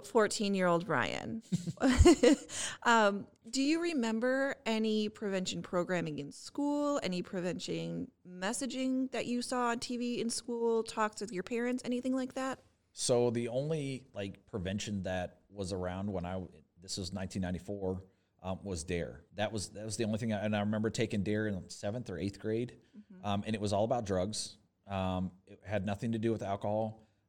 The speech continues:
Speaker 2: Um, I even think back then the drinking age was eighteen. So I can remember when I, you know, 'cause I grew up, um, I was,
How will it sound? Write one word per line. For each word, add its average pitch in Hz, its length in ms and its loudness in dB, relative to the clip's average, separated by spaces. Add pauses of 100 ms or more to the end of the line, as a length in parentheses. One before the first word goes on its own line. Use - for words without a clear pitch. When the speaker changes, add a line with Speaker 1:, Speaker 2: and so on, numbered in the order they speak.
Speaker 2:
Um, 101 200 -2
I 104 80 0
even 113 180 0
think 123 200 -2
back 107 180 2
then 110 140 0
the 107 60 2
drinking 98 360 -4
age 95 180 -4
was 90 180 -6
eighteen. 107 640 -4
So - 180 -2
I 110 80 4
can 117 180 -2
remember 113 360 2
when 110 180 0
I, 107 40 -4 (220)
you 110 60 -18
know, 92 80 -6
'cause 107 180 -2
I 107 80 2
grew 110 240 2
up, 123 200 4 (540)
um, 101 360 -2
I 107 80 -2
was, 104 200 -2